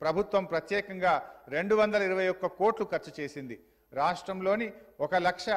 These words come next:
ఒక వెయ్యి గిరిజన కుటుంబాలకు నూట ఒక్క యూనిట్ల వరకు ఉచిత గృహ విద్యుత్ అందించేందుకు రాష్ట్ర ప్రభుత్వం ఇప్పటి వరకు నూట తొంభై రెండు కోట్లు ఖర్చు చేసింది.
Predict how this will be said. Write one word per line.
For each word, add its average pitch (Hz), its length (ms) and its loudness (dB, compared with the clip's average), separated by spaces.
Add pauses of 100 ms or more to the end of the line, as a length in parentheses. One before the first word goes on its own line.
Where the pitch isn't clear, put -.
(580)
ఒక 156 160 0
వెయ్యి 196 280 2
గిరిజన 196 380 -2
కుటుంబాలకు 190 760 2 (260)
నూట 190 280 0
ఒక్క 208 320 4
యూనిట్ల 190 400 -2
వరకు 185 440 0 (180)
ఉచిత 190 280 -4
గృహ 165 440 0 (300)
విద్యుత్ 156 380 -6
అందించేందుకు 175 920 -4 (220)
రాష్ట్ర 185 340 -2
ప్రభుత్వం 170 420 -6
ఇప్పటి 175 240 -6
వరకు 160 440 -4 (200)
నూట 160 220 -6
తొంభై 160 380 0
రెండు 147 220 -6
కోట్లు 180 500 -4 (280)
ఖర్చు 139 300 -8
చేసింది. 123 380 -12